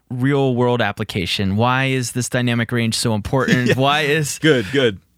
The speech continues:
Speaker 2: Pull me back, man. Pull me back from the edge.
Speaker 1: No, it's,
Speaker 2: <laughs>
Speaker 1: it's all good, but I, I wanna take a step back and let's just say that, um, I'm, I'm sure that there's somebody listening out there that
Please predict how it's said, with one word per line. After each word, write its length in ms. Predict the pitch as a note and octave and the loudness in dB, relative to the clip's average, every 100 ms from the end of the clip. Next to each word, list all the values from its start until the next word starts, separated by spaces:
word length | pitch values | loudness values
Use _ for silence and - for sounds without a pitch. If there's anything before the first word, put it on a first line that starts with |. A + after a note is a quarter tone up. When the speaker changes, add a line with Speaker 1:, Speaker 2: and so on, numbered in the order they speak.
| _ _ - | _ _ 0
Speaker 2:
Pull 120 | E3 | 2
me 120 | F3+ | 4
back, 240 | D3+ C#3 A2+ | 4 2 0
man. 240 | A2 A2 | -6 -6
Pull 160 | C#3 D#3+ | -4 -2
me 80 | |
back 220 | D#3 D3+ D3 | 2 0 0
from 140 | C#3 | -4
the 140 | A#2+ | -2
edge. 300 | A2+ G2 F#2+ | 0 -2 -2
Speaker 1:
No, 160 | D#3 F#3 | 0 2
it's, 180 | A3 - - | 2 0 0
Speaker 2:
<laughs> 40 | F#3 | 0
Speaker 1:
it's 220 | D#3+ F3 | 0 2
all 160 | A3+ G3+ | 2 0
good, 340 | D3 F3 D3 | 0 -2 -2
but 240 | A#2 C3 - _ _ C3 | -2 -4 -4 _ _ -4
I, 180 | C3+ - | -2 -2
I 100 | D3 | -2
wanna 180 | G3 F#3+ | -2 -2
take 200 | F#3+ D#3+ | -4 -4
a 40 | |
step 320 | C#3 - C#3 | -4 -2 -2
back 260 | - B2+ A#2+ | -2 -2 -2
and 100 | B2+ | -4
let's 180 | D3 D3+ | -2 -4
just 240 | F3 - | -4 -4
say 440 | - D3+ C#3+ C#3+ C3+ | -2 0 0 0 -2
that, 440 | A#2 A#2+ A2+ - | -2 -2 -4 -2
um, 500 | A#2+ A2+ A2 G#2 A2 _ _ - | -2 0 -2 -4 -8 _ _ -2
I'm, 200 | D#3+ D3+ | -2 0
I'm 140 | C#3+ | -2
sure 280 | D3 - G3 | 0 0 0
that 180 | D#3+ D3+ | 0 -2
there's 160 | C#3 B2 | -2 0
somebody 300 | D3+ C3+ C3+ | 0 0 0
listening 360 | C3 - B2+ G2 | 0 0 -2 0
out 200 | A2+ - | -2 0
there 240 | A2 G#2+ | -2 0
that 340 | G#2+ G2 - | 0 -2 -4